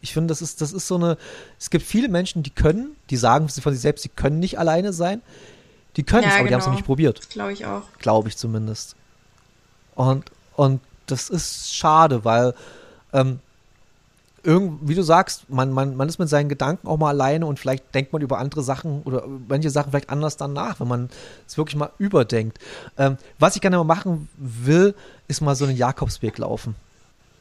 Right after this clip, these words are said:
Speaker 1: Da hab ich wirklich mal Bock drauf. Hab ich aber schon von f-, Leuten gehört, die es gemacht haben, gesagt, du musst dich da wirklich mental drauf vorbereiten, weil das kann dich mental an die
Speaker 2: Mhm.
Speaker 1: Grenzen bringen, den Jakobsweg zu laufen.
Speaker 2: Und,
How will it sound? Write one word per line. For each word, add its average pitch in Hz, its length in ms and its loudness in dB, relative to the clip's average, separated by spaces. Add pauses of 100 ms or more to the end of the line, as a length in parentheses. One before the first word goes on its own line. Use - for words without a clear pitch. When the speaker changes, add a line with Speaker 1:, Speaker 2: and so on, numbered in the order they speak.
(1200)
Speaker 1:
Da 143 160 2
hab 170 140 4
ich 120 220 -6
wirklich 175 320 2
mal 175 120 2
Bock 160 280 -2
drauf. 160 320 0 (1080)
Hab 185 300 2
ich - 140 -6
aber 190 160 4
schon 180 160 -2
von 175 180 -2
f-, - 220 -12 (140)
Leuten 151 420 4
gehört, 151 200 0
die 170 60 -2
es 156 100 -4
gemacht 147 360 -2
haben, 143 160 -2
gesagt, 135 320 -6
du 131 40 -4
musst 143 240 -4
dich - 60 -12
da 123 160 -2 (140)
wirklich 170 360 0
mental 151 360 0
drauf 151 160 -2
vorbereiten, 117 560 -2
weil 113 100 -2
das 123 180 -4
kann 151 220 -4
dich 165 160 -10 (380)
mental 131 520 2
an 208 120 4
die 226 60 2
Speaker 2:
Mhm. 233 40 0
Speaker 1:
Grenzen 160 380 -4
bringen, 107 260 -4 (560)
den 123 100 -4
Jakobsweg 117 540 -2
zu - 120 -12
laufen. 120 340 -8 (100)
Speaker 2:
Und, 226 260 2